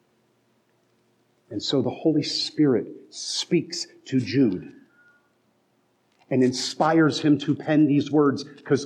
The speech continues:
all of God's word, from Genesis to Revelation, is the inspired, inerrant, and infallible word of God, and the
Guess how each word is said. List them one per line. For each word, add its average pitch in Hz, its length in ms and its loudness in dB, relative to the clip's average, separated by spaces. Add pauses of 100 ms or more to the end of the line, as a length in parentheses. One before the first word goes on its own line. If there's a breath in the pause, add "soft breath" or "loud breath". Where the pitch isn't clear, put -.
all 160 280 8
of 120 140 -2
God's 110 280 0
word, 107 380 2 (160 loud breath)
from 123 240 2
Genesis 160 580 2
to 175 140 2
Revelation, 160 760 2 (120)
is 110 180 0
the 120 120 2
inspired, 143 800 0
inerrant, 135 520 2
and 120 80 -6
infallible 139 680 0
word 135 180 4
of 107 140 0
God, 113 340 0 (160 loud breath)
and 131 140 2
the 143 220 -2